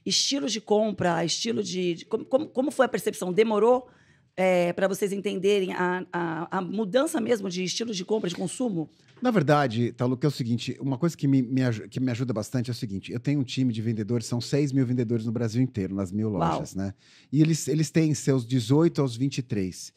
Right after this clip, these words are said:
Speaker 2: E a gente respeita muito eles e escuta muito eles.
Speaker 1: Que é essa geração que eu tô
Speaker 2: Então,
Speaker 1: falando.
Speaker 2: exatamente. Mas e, é como se fosse uma fonte da juventude.
Speaker 1: Claro.
Speaker 2: Entendeu?
Speaker 1: Aham.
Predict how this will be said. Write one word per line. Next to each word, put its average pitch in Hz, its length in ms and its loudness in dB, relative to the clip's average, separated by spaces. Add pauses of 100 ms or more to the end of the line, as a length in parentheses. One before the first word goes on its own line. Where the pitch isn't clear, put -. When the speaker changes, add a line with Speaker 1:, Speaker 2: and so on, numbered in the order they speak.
(300)
Speaker 2:
E 135 80 -2
a 151 40 4
gente 170 160 -2
respeita 180 640 2
muito 127 320 2
eles 127 220 -2
e - 20 -2
escuta 135 480 -2
muito 107 240 -2
eles. 78 80 -4
Speaker 1:
Que 180 80 2
é 185 60 4
essa 202 180 2
geração 381 360 6
que - 100 -2
eu 196 40 2
tô 180 60 8
Speaker 2:
Então, 190 100 4
Speaker 1:
falando. 185 200 2
Speaker 2:
exatamente. 165 480 2
Mas 160 320 2
e, 131 260 0
é 165 100 0
como 214 200 2
se - 80 -4
fosse 214 260 2
uma 151 600 2
fonte 208 340 0
da 190 100 4
juventude. 156 760 2
Speaker 1:
Claro. 170 420 -2 (260)
Speaker 2:
Entendeu? 127 440 6
Speaker 1:
Aham. 180 340 0